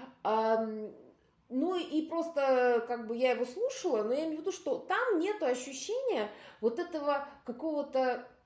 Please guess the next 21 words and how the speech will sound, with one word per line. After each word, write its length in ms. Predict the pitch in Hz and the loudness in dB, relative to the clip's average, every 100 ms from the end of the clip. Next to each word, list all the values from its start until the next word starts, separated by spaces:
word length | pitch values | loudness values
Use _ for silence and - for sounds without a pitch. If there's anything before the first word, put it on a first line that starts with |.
| 208 | -4
прямо 560 | 247 269 262 254 233 | -2 0 0 0 0
на-, 180 | 233 240 | -2 -2
нагнетание 880 | 240 247 226 262 262 285 349 330 320 | 0 -2 0 -4 -2 -2 0 -2 -4
пиздеца, 580 | 320 262 233 269 - 185 | -8 -10 -10 -10 -6 -6
потому 360 | - 196 240 | -4 -6 -6
что 140 | 285 - | -6 -8
там 280 | - 440 349 | -4 0 0
есть 200 | 330 - | -2 -6
какие-то 400 | 269 285 311 269 | -8 -6 -8 -6
вот, 120 | 262 | -6
знаешь, 180 | 247 294 - | -4 -4 -4
такие 500 | 254 - 247 254 - - - | -10 -8 -6 -6 -8 -16 -2
про-, 140 | 254 | 2
э, 460 | 269 233 - 214 226 | 4 2 2 4 2
как 200 | 240 240 | 0 -4
бы 100 | 247 | -2
его 160 | 254 359 | 0 0
размышления, 960 | 277 277 254 - 214 226 226 214 208 | 0 -4 -4 -6 -2 0 0 -2 -2
просто 340 | 202 247 262 - | 0 0 0 -2
какие-то, 560 | 247 247 285 285 269 262 - - | -4 -4 -6 -4 -4 -4 -12 -10
э, 380 | - 214 220 220 | -2 2 4 4